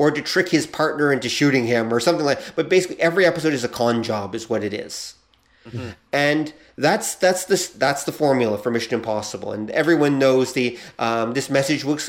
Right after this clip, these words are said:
Speaker 1: will, this message will self-destruct five seconds after you get it or whatever. And that's from Mission Impossible. Um, which here, here, funny, funny side note,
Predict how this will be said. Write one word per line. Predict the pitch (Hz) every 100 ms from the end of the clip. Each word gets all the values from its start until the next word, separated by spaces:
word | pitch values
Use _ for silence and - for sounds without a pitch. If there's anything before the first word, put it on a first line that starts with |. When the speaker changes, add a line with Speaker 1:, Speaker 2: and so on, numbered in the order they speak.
| -
Speaker 1:
will, | 127 131 127 127 - -
this | 127 120
message | 135 143 175 156
will | 143
self-destruct | - 147 - - 139 -
five | - 147 151
seconds | - 139 139 127 -
after | 131 - 143 131
you | 127 123
get | 117 120 117
it | 107 - _
or | - 120
whatever. | 117 113 110 110 - - -
And | 113
that's | 131 -
from | 143
Mission | 131 123 135
Impossible. | 117 107 101 - 101 - _ _ _ _
Um, | 110 107 98 - -
which | 151 147 - -
here, | 156 151
here, | 151 151 127
funny, | - 135 147 147
funny | 147 143
side | 123 139 147
note, | 139 117 110